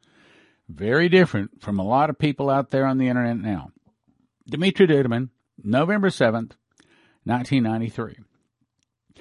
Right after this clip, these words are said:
"On the sixth of November, I had a dream, and as usual, I prayed and said, 'God,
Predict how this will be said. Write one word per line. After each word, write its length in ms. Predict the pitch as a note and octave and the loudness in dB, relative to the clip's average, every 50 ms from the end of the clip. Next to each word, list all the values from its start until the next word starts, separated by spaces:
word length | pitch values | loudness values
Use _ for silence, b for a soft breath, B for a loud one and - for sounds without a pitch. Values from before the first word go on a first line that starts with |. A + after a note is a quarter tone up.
| b b b b b b | b b b b b b
"On 140 | - F#3 G#3+ | 0 2 2
the 60 | D#4 | 2
sixth 320 | - - E4 F4+ A3+ - | 2 0 0 0 0 0
of 80 | A3 F#3 | 0 2
November, 540 | E3+ D#3+ D#3 D3 B2 D3 C#3 B2 G#2 A#2 C3+ | 4 4 4 4 4 2 0 0 0 0 0
I 40 | B2 | 0
had 180 | A#2 B2+ B2+ | 2 0 0
a 60 | B2 | -2
dream, 540 | A2+ G#2 G#2 G2+ F#2+ F#2+ F#2+ G2+ A#2 B2+ A#2+ - _ _ b b b b b b b | -2 -4 -4 -4 -4 -2 -2 -4 -4 -4 -6 -10 _ _ b b b b b b b
and 120 | - F3+ F#3+ | -4 -2 -2
as 120 | D#3+ A2 | 0 2
usual, 380 | C3+ D3+ D3+ B2 B2 D3 C#3+ C#3+ | 2 2 2 2 0 2 2 2
I 60 | D3 | 2
prayed 340 | - - C3 A#2 A#2 B2+ C#3 | 0 0 0 0 0 2 0
and 100 | C#3+ - | -2 0
said, 420 | - - A2+ A#2+ B2+ C3+ - - - - | 0 0 2 2 0 -2 -6 -12 -10 -8
'God, 420 | G2 G#2 G2 F#2+ F#2 G2+ B2+ F3 | -4 -2 -2 -2 0 -2 -2 -4